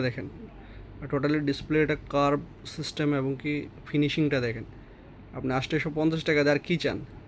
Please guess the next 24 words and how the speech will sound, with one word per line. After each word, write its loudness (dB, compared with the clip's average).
আর -6
totally 2
সেন্সর 4
সিস্টেম 0
এবং 4
কি 2
লোকেশন 2
কাজ 2
করে, 2
ক্যালকুলেটর -2
দেখতে -6
পাচ্ছেন -4
এখানে -2
লোকেশন -4
আর -8
একটা -10
ক্যালকুলেটর, -2
সেটা -6
আমি 2
দেখিয়ে -2
দিচ্ছি -4
আপনাদেরকে। -2
সমস্যা 6
নাই, 10